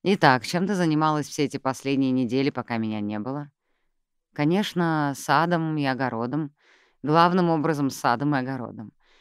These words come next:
Никогда не думала, что морковь и капуста такие привередливые растения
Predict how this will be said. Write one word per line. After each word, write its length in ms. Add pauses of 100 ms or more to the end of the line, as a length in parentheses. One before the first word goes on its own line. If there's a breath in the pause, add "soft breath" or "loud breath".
(140 soft breath)
Никогда 360
не 120
думала, 340
что 180
морковь 380
и 40
капуста 460
такие 320
привередливые 680
растения 640